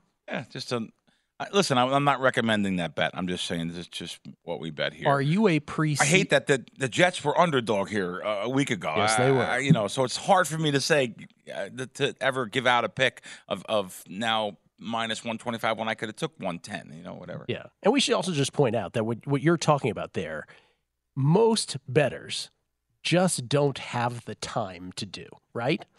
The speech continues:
Speaker 2: Like,
Speaker 1: Yeah.
Speaker 2: the fact that you're, you're, you're seeking out any little incremental edge you can find there and trying to, you know, turn a profit there.
Speaker 1: Like,
Speaker 2: Mo-
Speaker 1: if you're middling and scalping,
Speaker 2: Yes.
Speaker 1: I, I, I'll tell you right away, I,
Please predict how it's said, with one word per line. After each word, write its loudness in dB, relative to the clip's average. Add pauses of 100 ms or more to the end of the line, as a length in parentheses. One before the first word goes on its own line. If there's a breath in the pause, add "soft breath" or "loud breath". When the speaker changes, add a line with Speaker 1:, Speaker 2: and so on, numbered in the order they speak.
Speaker 2:
Like, 4
Speaker 1:
Yeah. 2
Speaker 2:
the 2
fact 0
that 0
you're, 2 (300 loud breath)
you're, 2 (300)
you're -2
seeking 2
out 4
any 4
little 0
incremental 4
edge -2
you -4
can -4
find 0
there -8
and -8
trying -2
to, -4 (400 soft breath)
you 2
know, -6 (500)
turn 4
a -6
profit 0
there. -8
Speaker 1:
Like, 6
Speaker 2:
Mo- 2
Speaker 1:
if 2
you're 6
middling 4
and 0
scalping, 4
Speaker 2:
Yes. 4
Speaker 1:
I, 0
I, 6
I'll 6
tell 4
you 4
right 4
away, 4
I, -4